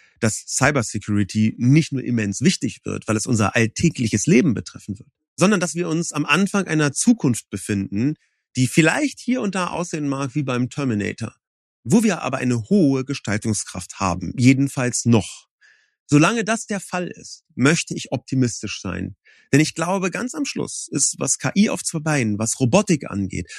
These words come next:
was Dual Use angeht, zwischen Pflegeroboter und Killerroboter, die wichtigste Antwort auf fast alle diese Fragen,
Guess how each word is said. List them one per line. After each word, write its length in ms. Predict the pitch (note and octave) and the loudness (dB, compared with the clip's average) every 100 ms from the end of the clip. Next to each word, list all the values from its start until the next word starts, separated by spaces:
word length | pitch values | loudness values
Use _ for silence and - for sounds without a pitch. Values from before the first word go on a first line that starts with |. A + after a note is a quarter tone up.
| - | 0
was 160 | C#3 - | 2 4
Dual 320 | C#3 G3 E3+ | 4 6 6
Use 360 | E3+ C#4 - - | 4 2 2 -6
angeht, 420 | G#2+ G2 G2 - | -8 -6 -6 -4
zwischen 240 | E3 F3+ | -4 -2
Pflegeroboter 760 | - G#3 B3 A#3 G#3 F3+ F#3 F#3+ | 0 2 2 2 0 -2 -2 0
und 180 | F3 - | 0 0
Killerroboter, 720 | F3+ C3+ G#2+ G2 G2+ F#2 A#2 - - - _ C#3+ | 0 0 -2 -6 -6 -8 -10 -16 -20 -20 _ 2
die 180 | C3+ | 4
wichtigste 720 | D#3 C4+ - A3 G3+ - G3 - | 4 2 0 -4 -4 -4 -4 0
Antwort 480 | E3 D3+ G2 F#2 | 0 0 -6 -10
auf 100 | G#2+ - | -10 -4
fast 300 | - F3 - | 0 0 0
alle 140 | D3+ C#3+ | 0 0
diese 240 | B2+ A2 | 0 -2
Fragen, 560 | - B2 B2 G2 B2+ | -2 0 0 0 -6